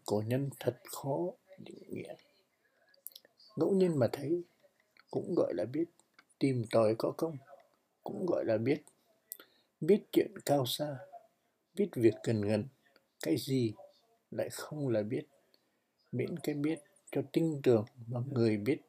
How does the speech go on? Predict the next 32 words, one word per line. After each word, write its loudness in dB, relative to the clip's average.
cho 0
trong 2
sạch, -8
thì 0
cái 2
gì 6
biết 2
lại -6
không -4
là 0
quý. -2
Huống -4
cái 0
biết 4
nói 2
đây 2
là 2
cái 0
biết 4
về 2
một 2
đấng 0
thiên 6
tài 4
đã -4
xuất -2
hiện -4
trên -2
đất -2
thiêng -2
liêng 0
này. -10